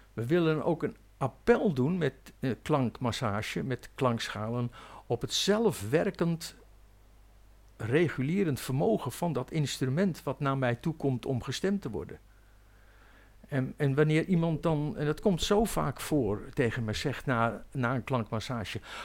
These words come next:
"Oh, fijn, fijn, ja, he-, dank je wel."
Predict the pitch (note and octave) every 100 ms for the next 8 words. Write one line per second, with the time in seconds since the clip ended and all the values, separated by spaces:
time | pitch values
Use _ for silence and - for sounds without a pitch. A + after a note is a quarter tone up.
0 | - - D#3+ - E3 D#3+ F#2+ - D3 F2+
1 | - B2 G2+ C3 - A#2+ - - D#3+ F#3
2 | - B2+ D3+ D#2 -